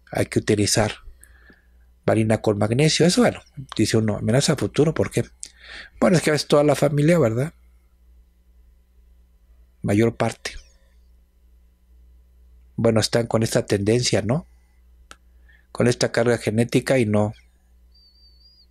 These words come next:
se libran todos. Entonces podemos utilizar esto si es que la tendencia familiar,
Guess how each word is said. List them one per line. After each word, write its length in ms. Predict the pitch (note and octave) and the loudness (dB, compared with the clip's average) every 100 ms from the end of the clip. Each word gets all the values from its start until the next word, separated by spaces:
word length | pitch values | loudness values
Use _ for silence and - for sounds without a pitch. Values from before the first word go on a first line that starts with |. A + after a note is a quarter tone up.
| _ _ _ _ _ _ - | _ _ _ _ _ _ -6
se 140 | A2+ | -2
libran 300 | A2+ A#2+ B2+ | 2 2 2
todos. 340 | F3+ F3+ A#2 G#2 | 2 4 2 0
Entonces 320 | G#2 A2+ - | 0 -2 0
podemos 420 | A2 A2+ A#2+ - | 0 0 0 -2
utilizar 460 | B2 A#2 A2 B2 A#2+ | 0 0 0 2 2
esto 500 | G#2+ - F3 D#3+ - _ - - _ _ _ _ _ | 0 2 0 0 -6 _ -20 -20 _ _ _ _ _
si 180 | - - | -2 -2
es 120 | A2 | 0
que 120 | D3 | 0
la 140 | A#2+ G#2+ | 0 2
tendencia 520 | G#2+ G#2+ A#2+ B2+ A2 | -2 0 0 0 0
familiar, 480 | A2 A2+ A#2+ F3+ | 0 2 0 -2